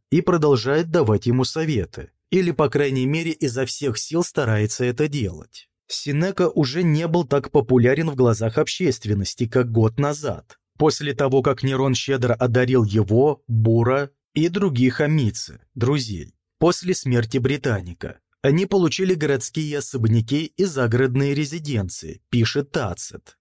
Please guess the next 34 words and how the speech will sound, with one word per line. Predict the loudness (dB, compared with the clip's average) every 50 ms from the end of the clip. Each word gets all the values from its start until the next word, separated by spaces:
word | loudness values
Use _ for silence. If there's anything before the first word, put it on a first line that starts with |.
| _ _
Далее | -2 0 2 2 2 2 0 0 -2 -2 0
он | 0 0 2 2
говорит, | 2 2 4 4 2 2 0
что | -4 -4 -2 -2 0
у | 2 2
некоторых | 2 2 0 -2 -2 -2 -2 -2 -2 -2 -2
создалось | -4 -4 -4 -2 0 0 2 2 0 0
впечатление, | -2 -4 -4 -4 -4 -2 -2 0 0 0 2 0 0 -2 -2 -2 -4
будто | -4 -2 0 0 0 0 0 0
банда | 0 2 0 0 0 0 0 0
преступников | 0 0 -2 -2 -2 -2 -4 -2 -2 -2 -2 0 0 0 0 0
поделила | -2 0 0 0 -2 0 2 2 4 4 2
добычу. | 2 0 0 0 0 -2 -2 -4 -10 -12 -12 -16 -18 _ _ _ _
Однако | -2 0 0 2 0 0 0 0 -2 -2
Тацит | 0 0 -2 -2 -2 -4 -8 -6 -2
также | -2 -2 0 -2 -4 -4 -2
предполагает, | 0 0 2 2 2 2 2 2 2 0 0 0 -2 -4 -6 -8 -12 -14
что | -12 -10 -4 -2 0 2
Нерон, | 2 4 4 4 4 4 2 2 0 -2
возможно, | -2 -2 -2 0 0 0 -2 0 0 -2 -4
всего | -4 -4 -6 -2 2 2 4
лишь | 4 2 0 -2
из | -6 -6 -6 -6
чувства | -6 -4 -2 -2 -2 0 2 2
вины, | 2 2 4 2 2 2 2 0 -2 -4 _
надеялся | -2 0 0 0 0 0 0 0 0 0 -2 -6 -4
привлечь | -2 -2 0 2 2 2 2 2 0 -2 -6
советников | -8 -4 -4 -2 0 -2 -2 -2 -4 -4 -2 -2 -2 -2 0
на | -2
свою | -2 -2 0 0 0 2 2 0
сторону, | -2 -2 -2 0 0 2 2 2 0 0 -2 -6 -4
проявив | 0 0 2 2 2 0 0 0 -2 -4 -4 -4
исключительную | -6 -6 -4 -2 -2 -2 -2 -2 -4 -6 -4 -2 -2 -2 0 0 0 -2
щедрость. | -2 -4 -4 -2 -2 -2 -2 -4 -6 -10 -12 -18 -18 -18 -20 -20 _